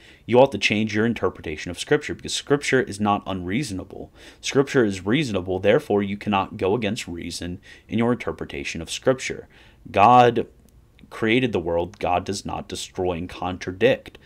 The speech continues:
what he has created in the order which he has made. So, uh, an example of this is gonna be Saint Augustine's interpretation of Genesis,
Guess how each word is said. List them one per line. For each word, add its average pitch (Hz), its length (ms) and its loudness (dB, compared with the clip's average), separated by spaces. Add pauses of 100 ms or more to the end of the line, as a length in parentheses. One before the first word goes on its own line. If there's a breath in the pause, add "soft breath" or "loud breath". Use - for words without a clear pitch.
(260 loud breath)
what 95 140 0
he 101 220 -4
has 90 260 0
created 101 520 -2
in 92 120 -6
the 92 180 -6
order 92 280 -2
which 85 180 -6
he - 120 -10
has 80 160 -10
made. 92 420 -2 (840 loud breath)
So, 104 460 6
uh, 87 240 2
an 110 80 -2
example 107 400 2
of 98 80 -2
this 98 200 -4
is 95 60 -12
gonna 92 160 -8
be 87 100 -8
Saint 92 300 -4
Augustine's 85 600 -6
interpretation 82 800 -8
of 71 100 -18
Genesis, - 760 -10